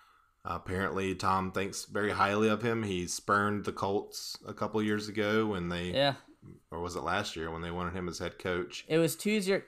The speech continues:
Speaker 2: two years ago when they
Speaker 1: Two
Speaker 2: got
Speaker 1: years ago.
Speaker 2: Frank Reich.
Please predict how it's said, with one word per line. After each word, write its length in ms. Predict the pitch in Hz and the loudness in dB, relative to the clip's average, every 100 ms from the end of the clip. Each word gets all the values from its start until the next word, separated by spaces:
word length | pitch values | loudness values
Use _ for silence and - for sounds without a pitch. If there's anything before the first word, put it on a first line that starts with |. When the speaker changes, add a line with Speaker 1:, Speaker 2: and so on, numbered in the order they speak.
| - - | -10 -2
Speaker 2:
two 140 | 196 | 2
years 280 | 185 180 151 | 4 4 2
ago 500 | 147 143 143 139 139 - _ - - | 4 6 8 6 0 -8 _ -20 -4
when 220 | 143 143 | 0 2
they 180 | 139 135 | 2 4
Speaker 1:
Two 60 | |
Speaker 2:
got 160 | 139 135 | 4 4
Speaker 1:
years 100 | - | 2
ago. 60 | - | 4
Speaker 2:
Frank 240 | 156 143 | 4 6
Reich. 320 | 135 139 139 | 2 2 -2